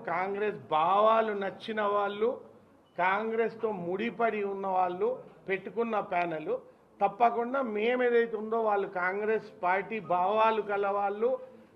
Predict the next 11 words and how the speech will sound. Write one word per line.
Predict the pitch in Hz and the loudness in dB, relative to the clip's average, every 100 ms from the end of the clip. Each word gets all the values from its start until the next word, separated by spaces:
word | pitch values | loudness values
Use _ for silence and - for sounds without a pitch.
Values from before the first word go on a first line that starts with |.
| - | -4
కాంగ్రెస్ | 175 202 214 226 226 | -2 0 0 0 0
పార్టీతో | 220 208 196 208 214 | 0 0 -2 -2 0
అనుబంధం | 170 156 202 208 226 226 220 214 | 2 0 -2 0 0 0 -2 -2
ఉన్న | 202 | -2
వాళ్ళు | 196 196 196 190 | 0 0 0 0
కాబట్టి | 185 175 175 175 | -2 0 -4 -6
మేము | 269 240 220 | -4 -2 4
వాళ్ళకు | 202 196 208 | 2 2 -4
వెన్నంటి | 196 196 208 208 190 | -4 -2 -2 -2 -2
ఉంటామని | 190 175 170 165 247 | -4 -4 -4 -4 -4
చెప్తున్నాం. | 247 - - 104 104 | -6 -8 -18 -16 -16